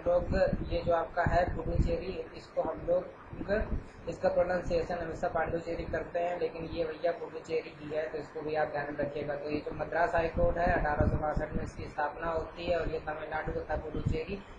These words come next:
जो है इसके क्षेत्र हैं और इसकी सीट चेन्नई में है, इसकी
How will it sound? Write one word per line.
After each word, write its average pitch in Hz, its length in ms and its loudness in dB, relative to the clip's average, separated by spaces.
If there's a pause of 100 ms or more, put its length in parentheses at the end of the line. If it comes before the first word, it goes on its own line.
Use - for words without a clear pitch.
(640)
जो 160 100 0
है 170 240 -2
इसके 175 340 0
क्षेत्र - 920 -4
हैं 190 180 2
और 165 300 2
इसकी - 260 -4
सीट 202 280 -2
चेन्नई 180 400 2
में 185 160 0
है, 185 240 0
इसकी - 220 -6